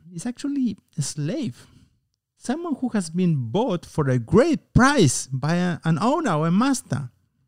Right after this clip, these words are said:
And we know who this master is, right? Who bought the psalmist. Because he also bought you and me. This is the Lord Jesus Christ on the cross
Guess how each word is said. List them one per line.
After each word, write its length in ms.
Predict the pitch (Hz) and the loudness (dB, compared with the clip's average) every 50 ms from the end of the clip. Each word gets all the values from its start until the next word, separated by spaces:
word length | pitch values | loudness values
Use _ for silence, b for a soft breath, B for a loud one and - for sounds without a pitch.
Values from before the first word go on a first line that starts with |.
| _ _ _ _ _ _ _ _ _ _ 50 | _ _ _ _ _ _ _ _ _ _ -16
And 200 | 50 - 147 160 | -12 -10 -6 -4
we 120 | 185 233 | 0 2
know 360 | 240 226 214 214 220 220 196 | 2 4 4 4 4 4 2
who 380 | - - - 180 170 170 160 156 | 2 2 2 2 4 4 2 0
this 300 | 139 131 147 139 - - | 0 -2 -4 -6 -4 -4
master 320 | 143 151 143 135 - - 135 | -4 -4 -4 -6 -8 -12 -8
is, 360 | 139 143 135 113 101 - - | -2 0 0 0 -2 -4 -8
right? 300 | - - 120 139 135 - - - - - - - | -8 -6 -6 -6 -6 -8 -14 -20 -20 -20 -18 -6
Who 140 | - 139 131 | -2 0 0
bought 380 | 117 110 139 147 160 147 - | 0 0 -2 -2 -2 -4 -2
the 80 | 143 131 | -4 -4
psalmist. 720 | - - - 135 127 131 127 107 - - - - - _ _ _ _ B B B B 143 127 B | -4 -2 -4 -4 -2 -2 -2 -4 -6 -8 -10 -12 -16 _ _ _ _ B B B B -20 -10 B
Because 560 | - 170 139 - 170 160 151 147 147 131 - - _ _ | 2 2 4 4 2 4 4 4 2 -2 -6 -12 _ _
he 240 | - - 175 165 165 | -2 2 2 4 4
also 320 | 190 220 214 - 208 180 | 4 2 2 2 0 0
bought 280 | 147 135 139 135 123 117 | 2 2 2 2 4 2
you 520 | 113 110 117 160 233 269 262 233 208 - - | 2 2 4 6 6 6 6 4 2 0 0
and 280 | - 160 165 170 170 190 | 2 4 4 6 6 6
me. 380 | 208 214 185 131 110 107 110 - _ _ _ _ _ _ _ _ _ | 6 8 8 8 6 4 2 -6 _ _ _ _ _ _ _ _ _
This 200 | 131 143 202 220 | 0 2 4 4
is 120 | 247 233 220 | 4 4 4
the 100 | 220 190 | 2 4
Lord 320 | 180 185 196 190 170 143 | 4 4 4 4 4 2
Jesus 300 | 170 185 175 170 131 - | 0 0 0 0 0 -2
Christ 420 | - - 175 175 185 185 147 - | -2 0 0 2 2 2 0 0
on 120 | 120 139 135 | 2 2 4
the 80 | 123 117 | 2 2
cross 580 | - - 190 180 180 135 117 - - - - | 2 0 0 2 2 -2 -2 -4 -6 -8 -12